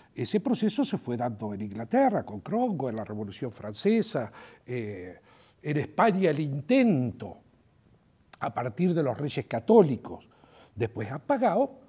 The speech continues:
a sangre y fuego en las comunidades de Valencia, en las comunidades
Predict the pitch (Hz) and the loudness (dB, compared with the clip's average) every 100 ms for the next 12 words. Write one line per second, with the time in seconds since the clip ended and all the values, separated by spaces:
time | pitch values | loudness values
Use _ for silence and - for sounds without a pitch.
0 | _ _ _ 104 - 127 143 143 165 - | _ _ _ -10 -2 0 0 2 2 6
1 | 190 160 175 262 - - - _ - 120 | 4 4 0 -6 -8 -20 -20 _ -8 -2
2 | 151 247 131 104 85 - - 107 104 120 | 0 0 -2 -8 -10 -14 -12 -8 -6 -4
3 | 117 107 104 107 185 190 - 98 - 110 | -4 -4 -6 0 2 2 -2 -10 -10 -10
4 | 107 110 117 92 | -8 -10 -10 -14